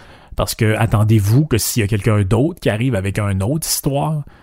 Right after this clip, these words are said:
parce que là, ici, on a voulu donner une sauce québécoise à ça. Là, ah oui, euh, un gars à Montréal qui teste la colchicine. J'ai fait le tour, il y a personne sur la terre qui parle de la colchicine. Ça veut pas dire que c'est pas vrai.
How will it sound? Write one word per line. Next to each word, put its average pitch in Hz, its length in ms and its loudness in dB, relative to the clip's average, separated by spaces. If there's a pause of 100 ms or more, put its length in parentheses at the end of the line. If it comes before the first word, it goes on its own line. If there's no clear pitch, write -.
(480)
parce - 100 -10
que 117 80 2
là, 120 120 6
ici, 127 300 2
on 120 120 4
a 104 60 2
voulu 113 280 4
donner 110 240 2
une 110 80 4
sauce 113 380 0
québécoise 110 580 0
à 95 80 -2
ça. 120 240 0
Là, 117 80 2
ah 117 80 2
oui, 123 240 4
euh, 113 240 2
un 113 60 4
gars 123 180 2
à 127 60 4
Montréal 117 380 2
qui - 100 -10
teste 120 220 0
la 101 100 2
colchicine. 127 680 0
J'ai 113 140 0
fait 113 140 0
le 110 100 2
tour, 139 180 2
il 117 40 2
y 95 40 0
a 92 40 -4
personne 135 360 0
sur 120 140 0
la 104 120 0
terre 120 220 0
qui - 140 -10
parle 107 220 0
de 98 80 0
la 98 200 0
colchicine. - 640 -2
Ça - 200 -4
veut 95 120 -2
pas 104 120 0
dire 113 120 2
que 113 80 -2
c'est - 120 -2
pas 117 100 2
vrai. 127 260 -2